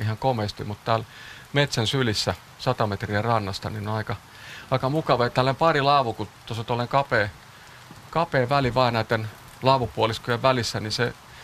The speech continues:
tuo nuotion lämpö ja, ja tota, savu, niin se, se taittaa aika kivasti tähän väliin, ei sada juuri koskaan. Että nyt tietysti tuulee, se menee tuulen mukana muutenkin, mutta että, että, että mikä on Nastolan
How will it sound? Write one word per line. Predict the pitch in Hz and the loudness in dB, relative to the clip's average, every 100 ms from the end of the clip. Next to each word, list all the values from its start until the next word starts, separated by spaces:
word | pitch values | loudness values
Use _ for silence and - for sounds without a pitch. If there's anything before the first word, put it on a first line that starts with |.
| - | -6
tuo | - 135 | 0 2
nuotion | 170 156 135 123 | 2 2 4 4
lämpö | 135 135 120 | 6 4 2
ja, | 104 101 - - | 2 2 -2 -6
ja | 110 | -4
tota, | 107 107 - 107 - - - - - - - - - | -2 -2 0 -2 -4 -20 -20 -20 -20 -20 -20 -16 0
savu, | 175 160 113 | 0 2 0
niin | 101 | 0
se, | 135 131 - - - | 0 -2 -8 -20 -14
se | - | -8
taittaa | 127 147 120 - | 0 0 0 0
aika | 107 110 | -2 -2
kivasti | - 131 110 - - | -6 -4 -4 -4 -4
tähän | 110 107 127 | -4 -2 0
väliin, | 127 101 - | 0 0 -2
ei | 139 110 | 0 0
sada | 101 104 95 | 0 0 0
juuri | 117 95 107 104 | -6 -8 -8 -8
koskaan. | 98 90 - - - - | -6 -6 -8 -10 -10 -10
Että | - 104 | -8 -4
nyt | 107 | -2
tietysti | - 110 113 | 0 -2 -2
tuulee, | 135 110 104 | 0 2 0
se | 113 | -2
menee | 107 110 | -4 -4
tuulen | - 110 101 | -4 -4 -4
mukana | 98 101 104 | -8 -8 -8
muutenkin, | 107 98 90 - - 98 | -6 -6 -8 -14 -12 -12
mutta | 104 - | -12 -14
että, | - - - - - - - - - - - - 110 | -16 -16 -18 -18 -18 -18 -18 -18 -18 -18 -16 -6 -4
että, | - 117 | 0 -2
että | - 95 - - - | -2 -8 -8 -12 -6
mikä | 127 127 127 | -4 2 2
on | 143 107 - - - - - - | 2 -4 -10 -12 -12 -18 -18 -6
Nastolan | - 147 - 143 139 | 2 2 2 2 2